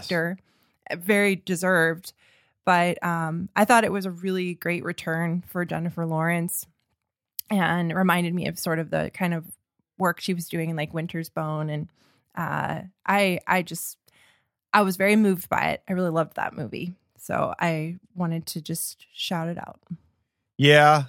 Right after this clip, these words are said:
Speaker 2: I mean, there was a lot of streaming movies 'cause I think we were still kind of in pandemic mode. But I, I do wanna say, you know, twenty twenty was a rough year because of the pandemic.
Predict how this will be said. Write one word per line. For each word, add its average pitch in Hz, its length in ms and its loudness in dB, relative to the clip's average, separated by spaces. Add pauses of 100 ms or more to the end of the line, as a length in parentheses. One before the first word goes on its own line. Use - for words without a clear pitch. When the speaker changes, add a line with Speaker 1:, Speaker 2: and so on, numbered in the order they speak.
Speaker 2:
I 147 180 8
mean, 151 160 6
there 156 100 8
was 151 120 6
a 143 40 4
lot 151 180 8
of 165 60 4
streaming 151 340 4
movies 135 360 4
'cause 143 160 2
I 156 80 8
think 226 180 2
we 175 80 8
were 131 80 6
still 143 540 4 (1400)
kind 143 200 6
of 143 80 6
in 143 120 6
pandemic 143 580 2
mode. 143 340 4
But 135 260 4 (260)
I, 190 200 6
I 214 60 6
do 254 180 6
wanna 190 180 8
say, 139 500 4 (340)
you 143 80 4
know, 143 80 8
twenty 214 320 6
twenty 160 240 6
was 139 120 6
a 127 40 0
rough 131 240 4
year 127 160 2
because 123 260 -2
of 123 40 -6
the 123 60 -8
pandemic. 123 600 -4